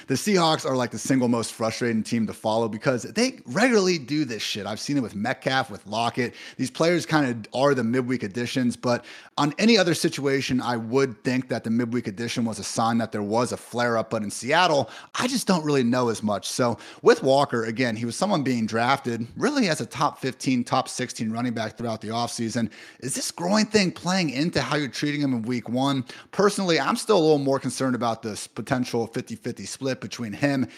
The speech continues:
and Zach Charbonnet. Doesn't help matters we got this midweek addition, but again, I'm a little less concerned almost because of just how wonky Seattle can be with this stuff.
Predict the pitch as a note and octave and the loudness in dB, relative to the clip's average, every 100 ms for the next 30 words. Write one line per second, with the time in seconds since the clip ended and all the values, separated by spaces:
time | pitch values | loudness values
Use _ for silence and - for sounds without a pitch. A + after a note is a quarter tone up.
0 | - C3 A#2 B2+ A2+ - D3 C3+ C3 B2 | -8 -4 0 0 2 2 4 4 2 2
1 | A#2 - - - G3+ - D4+ A3+ A3+ D3+ | -2 -6 -20 -4 0 2 4 4 4 4
2 | C#3+ C3+ C3 C3+ B2 A2+ C3 B2 A#2+ G#2+ | 2 0 -2 -2 -4 -4 -4 -2 -4 -2
3 | C#3 C3+ B2 A2 A#2 A2+ - A2+ C3 A#2+ | 0 0 0 0 0 -2 -4 0 2 2
4 | G#2+ A2+ C3+ C#3 A3 B2 A2+ E3+ - G3 | 0 2 4 6 6 4 2 0 2 0
5 | G3 G3 F3+ F3+ E3+ B2 - C#3+ A#2 B2 | 0 4 4 4 2 0 2 2 2 -4
6 | - A#2+ G#2 A2 A2+ A2 G2+ A2+ G#2+ F#2+ | -2 -2 0 0 -2 -6 -12 -10 -8 -8
7 | G2+ F#2 F#2+ F2+ D#2+ - - - | -10 -12 -12 -12 -14 -14 -16 -20